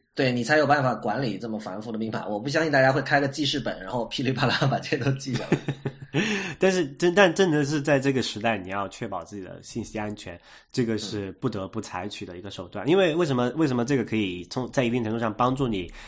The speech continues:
Speaker 2: 呃，降低这个问题哈？就是说，呃，比如说我在这个 Gmail 用的密码和我在比如苹果用的密码是完全不一样的一个密码哈。哪怕就是说你，哪怕我这个 Gmail 密码泄露了，那你还想用这个去登录我的苹果账号，那是不可能的。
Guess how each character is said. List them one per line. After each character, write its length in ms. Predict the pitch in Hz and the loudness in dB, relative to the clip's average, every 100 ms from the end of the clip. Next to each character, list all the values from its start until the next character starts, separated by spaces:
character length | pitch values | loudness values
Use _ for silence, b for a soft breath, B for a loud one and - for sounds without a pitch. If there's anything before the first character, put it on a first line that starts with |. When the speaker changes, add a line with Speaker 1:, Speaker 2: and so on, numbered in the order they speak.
| B - | B -12
Speaker 2:
呃， 200 | 120 104 98 | -6 -6 2
降 180 | 147 127 | 4 4
低 80 | |
这 100 | 139 | 4
个 120 | 127 107 | 4 2
问 120 | 95 | -2
题 140 | 87 | -8
哈？ 100 | 85 | -8
就 120 | 98 | -4
是 80 | 120 | 2
说， 180 | 123 120 B B B | 4 4 B B B
呃， 160 | 107 98 | -4 -2
比 100 | 113 | 0
如 60 | |
说 100 | 127 | 0
我 160 | 110 95 | 0 -4
在 200 | 117 110 | -2 0
这 100 | 104 | 0
个 140 | 98 | -4
Gmail 340 | 92 127 135 117 | -2 2 2 2
用 100 | 113 | 2
的 80 | 104 | 0
密 140 | 107 | -2
码 220 | 87 82 | -2 -6
和 200 | - 98 | -6 -6
我 220 | 101 90 | -4 -6
在 380 | 82 107 95 87 82 | -6 -4 -4 -6 -8
比 80 | 98 | -10
如 40 | |
苹 220 | - 107 | -4 0
果 100 | 120 | 2
用 80 | 110 | 2
的 80 | 107 | 0
密 60 | 101 | -2
码 160 | 87 | -6
是 160 | - 104 | -8 -6
完 140 | 98 | -6
全 200 | 107 107 | -4 -2
不 80 | 127 | 0
一 100 | 123 | 2
样 200 | 151 117 | 2 0
的 280 | 92 85 82 - _ | -4 -8 -14 -20 _
一 80 | 101 | -10
个 100 | 98 | -6
密 120 | 104 | -6
码 160 | 85 | -6
哈。 140 | - - B B B | -10 -16 B B B
哪 120 | 101 | 0
怕 180 | 120 117 | 4 4
就 80 | 110 | 2
是 60 | |
说 120 | 117 | 0
你， 460 | 117 104 95 87 - | -2 -4 -8 -10 -8
哪 120 | 110 | -2
怕 100 | 123 | 2
我 140 | 110 92 | 2 0
这 100 | 101 | -4
个 100 | 101 | -4
Gmail 380 | 90 120 123 107 | -2 0 0 0
密 140 | 110 | -2
码 240 | 98 85 87 | -4 -6 -4
泄 220 | - 117 | 0 0
露 160 | 104 | 0
了， 120 | 87 104 | -4 -6
那 100 | 104 | -8
你 100 | 92 | -8
还 100 | 87 | -6
想 180 | 110 95 | -6 -4
用 140 | 104 101 | -4 -4
这 80 | |
个 80 | 98 | -6
去 100 | 92 | -8
登 120 | 113 | -6
录 80 | 110 | -4
我 60 | 98 | -4
的 60 | |
苹 140 | - 107 | -6 -6
果 100 | 107 | -4
账 140 | 107 | -4
号， 140 | 107 101 | -2 -4
那 100 | 95 | -6
是 80 | |
不 100 | 95 | -6
可 140 | 104 87 | -6 -6
能 180 | 78 | -8
的。 140 | 82 | -10